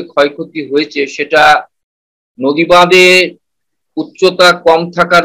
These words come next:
জন্য এবং কিছু জায়গায় ভাঙনের জন্য জলোচ্ছ্বাস যেহেতু এবার অনেকটা হয়েছিল, আমফানের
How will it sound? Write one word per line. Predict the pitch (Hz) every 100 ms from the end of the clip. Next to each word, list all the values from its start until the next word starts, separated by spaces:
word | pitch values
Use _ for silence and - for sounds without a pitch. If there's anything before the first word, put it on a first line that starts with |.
| 160
জন্য | 160 165 180 175 170
এবং | 160 160 -
কিছু | 170 180 165
জায়গায় | 160 160 160 160 160 - _ _
ভাঙনের | 147 165 208 208 185 147
জন্য | 147 135 143 156 160 - _ _ 117
জলোচ্ছ্বাস | 160 190 208 - 240 214 185
যেহেতু | 202 214 202 190
এবার | 185 175 175
অনেকটা | 247 - 202 170
হয়েছিল, | 165 160 139 143
আমফানের | 151 156 175 180